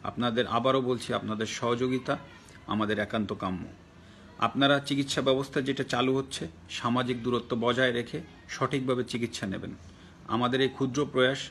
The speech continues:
আশা করছি আপনাদেরকে সহযোগিতা করবে। নড়াইল এক্সপ্রেস ফাউন্ডেশনের পুরো টিমকে ধন্যবাদ জানাই এই সুন্দর একটি গঠনমূলক সিদ্ধান্ত নেওয়ার জন্য।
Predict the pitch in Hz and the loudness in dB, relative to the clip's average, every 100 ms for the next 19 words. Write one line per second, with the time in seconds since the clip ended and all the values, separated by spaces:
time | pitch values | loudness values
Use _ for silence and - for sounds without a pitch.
0 | - - - 117 107 - 104 107 104 101 | -12 -10 -6 -4 -4 -4 -4 -2 -4 -6
1 | 107 - 98 101 98 - - 78 90 - | -10 -6 -6 -4 -6 -8 -10 -12 -12 -18
2 | - - - - - - - - - - | -20 -20 -20 -20 -20 -20 -20 -20 -20 -12
3 | - 127 143 147 - 165 160 156 - - | 2 6 6 4 2 6 6 6 -4 -6
4 | - - - - 127 139 135 135 127 - | -10 -20 -12 0 2 4 2 0 -2 -2
5 | 127 123 131 131 143 117 123 120 117 104 | 0 2 2 2 0 2 2 4 2 2
6 | 113 117 120 - - - - 113 - 131 | 2 2 -2 -10 -20 -18 -4 -4 0 2
7 | 131 123 113 127 117 110 123 117 110 - | 4 2 0 2 0 2 0 0 -4 -4
8 | 104 110 104 104 101 87 82 67 78 | -4 -2 -2 -2 -4 -4 -8 -10 -10